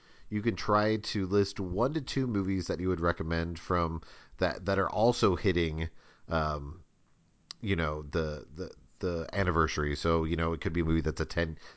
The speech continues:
that's ten years old or thirty years old that, that you think would pair up well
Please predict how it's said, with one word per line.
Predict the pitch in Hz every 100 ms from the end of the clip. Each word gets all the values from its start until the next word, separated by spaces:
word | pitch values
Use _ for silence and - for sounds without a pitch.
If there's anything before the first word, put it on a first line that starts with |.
| -
that's | 78
ten | - 90
years | 73 71
old | 69 65
or | 76
thirty | - 85
years | 76 73
old | 76 69
that, | 69 -
that | 80 76
you | 82
think | - 85 80
would | 78
pair | - 78 69
up | 69 -
well | 73 71 64